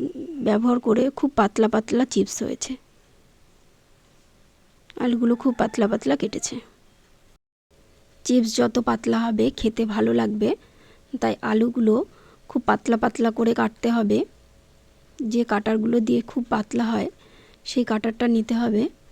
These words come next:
আলুগুলো ভালোভাবে ধুয়ে আমি এবার একটা পেপারের ওপরে জল শু-, শুকাতে দিয়েছি। এক থেকে দেড় ঘন্টা মতো আমি এরকম রেখে দিয়েছিলাম। এখন চিপসগুলো ভেজে নিচ্ছি।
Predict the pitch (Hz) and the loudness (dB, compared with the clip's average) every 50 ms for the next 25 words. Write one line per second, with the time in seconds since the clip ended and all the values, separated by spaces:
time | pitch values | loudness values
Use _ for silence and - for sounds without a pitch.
0 | - - - - _ _ _ - - - - _ _ _ _ - _ _ _ _ | -20 -20 -20 -20 _ _ _ -20 -20 -20 -20 _ _ _ _ -20 _ _ _ _
1 | _ - - _ _ _ _ _ - - - - _ _ _ _ _ - - 359 | _ -20 -20 _ _ _ _ _ -20 -20 -20 -20 _ _ _ _ _ -16 -10 -4
2 | 320 226 220 220 214 226 226 220 220 226 220 214 220 226 226 220 226 233 240 247 | -2 0 2 2 2 2 2 2 2 2 2 2 2 2 2 2 0 0 0 0
3 | 214 - - - 233 226 220 208 208 240 302 381 - 247 214 208 214 214 233 214 | -2 -2 -4 -2 0 4 4 4 4 2 0 -4 -2 0 2 2 4 2 2 2
4 | 214 214 214 - - 220 - 226 214 - 226 226 233 240 226 214 208 220 247 220 | 0 -2 -2 -2 -4 -2 0 0 0 2 0 0 0 0 0 0 -2 0 0 0
5 | 233 370 - - - - _ - _ - - _ _ - - _ _ - - _ | 2 0 0 -2 -12 -20 _ -20 _ -20 -20 _ _ -20 -20 _ _ -20 -20 _
6 | _ _ _ _ - 247 214 214 202 202 220 226 220 - 220 196 - - - - | _ _ _ _ -8 -4 0 2 4 4 2 2 0 -4 -8 -8 -8 -8 -8 -6
7 | - 190 208 - 220 - - - - - - - - 220 214 - _ _ _ _ | -4 -4 -4 -4 -4 -4 -4 -6 -6 -6 -8 -8 -12 -12 -14 -16 _ _ _ _
8 | _ - 349 247 220 - - - 247 254 226 214 208 233 214 - 240 233 233 247 | _ -12 -6 -6 -6 -6 -6 -4 -2 0 2 2 2 2 2 0 0 0 0 0
9 | 240 233 226 226 233 226 220 220 214 220 240 226 - 233 226 226 208 208 208 - | 0 -2 -2 -2 0 0 2 2 2 2 0 -2 -2 0 0 2 0 0 0 0
10 | 240 220 247 240 233 226 - - 214 214 202 311 - - - - - - - - | -2 0 0 0 0 -2 -2 -2 0 0 0 -2 -4 -6 -14 -20 -20 -20 -20 -20
11 | - - - - _ _ - - 220 - 262 262 247 - 240 214 208 - - - | -20 -20 -20 -20 _ _ -8 -8 -4 0 0 0 2 2 0 -2 -2 -4 -6 -2
12 | 226 240 254 226 214 196 202 - - - - 220 - - - 247 | 0 0 2 2 2 0 0 0 -2 -2 -4 -4 -6 -8 -12 -12